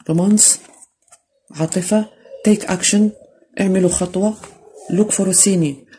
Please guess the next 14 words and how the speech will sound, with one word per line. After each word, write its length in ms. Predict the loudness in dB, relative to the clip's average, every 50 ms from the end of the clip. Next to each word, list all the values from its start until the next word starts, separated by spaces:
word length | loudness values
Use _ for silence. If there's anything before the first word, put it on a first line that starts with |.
| _ -6
فكروا 360 | -6 -4 -2 0 2 2 2
شوية 380 | 0 0 0 2 2 2 2
وك-، 140 | 2 0 -2
وشوفوا 380 | -4 -4 -4 -4 -4 -2 -2 -2
الإشارات 420 | -2 -2 -2 -2 -2 -4 -4 -2
اللي، 160 | -2 -2 -2
اللي 260 | -2 -2 -4 -2 -2 -2
ربنا 360 | -2 -4 -4 -4 -4 -4 -2
بيبعتها 480 | -2 -4 -4 -4 -4 -6 -4 -4 -6
لكم 220 | -8 -6 -4 -2 -2
يا 80 | -2
رب، 220 | -2 -4 -6 -6 -8
يا 100 | -6 -4
رب، 260 | -4 -6 -6 -8 -12